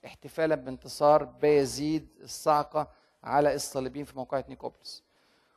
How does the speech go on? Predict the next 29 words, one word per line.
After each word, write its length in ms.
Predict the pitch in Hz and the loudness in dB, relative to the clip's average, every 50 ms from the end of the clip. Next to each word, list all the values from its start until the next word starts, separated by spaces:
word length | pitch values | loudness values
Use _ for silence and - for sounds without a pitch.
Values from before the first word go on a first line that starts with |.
| _ _ _ _ _ _ _ _ _ _ 175 | _ _ _ _ _ _ _ _ _ _ 4
وهذا 340 | 175 175 202 208 202 190 196 | 6 8 8 8 6 6 2
الاحتفال 760 | 175 151 135 - - 175 - - 185 180 180 185 180 180 | -2 -2 -8 -8 -8 -10 -2 2 4 4 6 4 4 2
متكرر 800 | 175 170 165 - 160 147 - 170 160 156 139 131 127 123 120 120 | 0 -6 -6 -6 -8 -8 0 2 2 2 2 0 -8 -10 -10 -8
مرة 540 | 135 143 139 139 135 127 120 117 120 117 117 | -2 2 4 4 4 2 0 -4 -4 -4 -4
واثنين 640 | 117 120 120 _ 139 135 139 135 135 131 127 123 123 | -6 -8 -10 _ -8 -6 -6 -4 -4 -6 -8 -10 -10
وثلاثة 720 | 120 117 - 131 127 127 131 131 127 123 120 - 135 123 | -12 -10 -8 -6 -2 0 0 2 0 -2 -4 -6 -10 -8
وعشرة. 360 | 120 120 120 131 127 - 143 | -6 -4 -4 -4 -4 -6 -10
كل 240 | - 170 170 165 156 | -4 -2 0 0 0
انتصار 460 | 147 131 - - - - 156 147 143 | -2 -2 -6 -10 -4 0 0 0 0
للدولة 340 | 139 135 127 147 147 143 139 | 0 -4 0 0 2 2 2
العثمانية 480 | 131 127 127 - - 135 135 143 143 135 | -2 -2 -4 -6 -8 -8 -6 -6 -6 -6
كانت 200 | - 143 - _ - | -8 -12 -18 _ -2
دولة 260 | 131 139 143 135 127 - | 0 0 0 0 -4 -8
المماليك 320 | 131 131 127 127 127 139 127 | -6 -6 -6 -4 -6 -8 -10
بتحتفل، 560 | 127 - - 117 - - 127 110 - - _ _ _ | -12 -18 -20 -20 -16 -14 -14 -14 -16 -20 _ _ _
ودولة 300 | 147 143 131 156 156 - 151 | -14 -2 0 0 0 0 -2
المماليك 340 | 135 135 131 139 147 151 - | -8 -6 -6 -4 -4 -4 -4
أنا 100 | 135 131 | -4 -4
بعتبرها 320 | 131 127 - 139 135 143 139 | -4 -4 -4 -6 -6 -4 -4
من 40 | |
الدول 180 | 131 127 139 135 | -2 -2 -2 -2
المحترمة 540 | 131 131 117 - - - 139 131 127 123 117 | -2 -4 -8 -14 -6 -4 -2 -2 -2 -4 -6
جدًا 260 | 120 123 120 127 120 | -10 -12 -14 -16 -20
في 80 | - 113 | -20 -20
التاريخ، 360 | - - 117 113 110 107 _ _ _ _ _ _ _ _ _ _ _ | -18 -16 -16 -16 -16 -18 _ _ _ _ _ _ _ _ _ _ _
ولها 340 | 123 127 139 156 151 151 143 | 0 2 4 4 4 2 2
مخالفات 680 | 131 131 120 - 135 127 123 120 - - 120 104 - - | -2 -2 -6 -4 -4 -4 -4 -4 -6 -8 -12 -12 -8 -6
لا 100 | 131 127 | -6 -6
شك، 200 | 117 - 104 | -6 -8 -18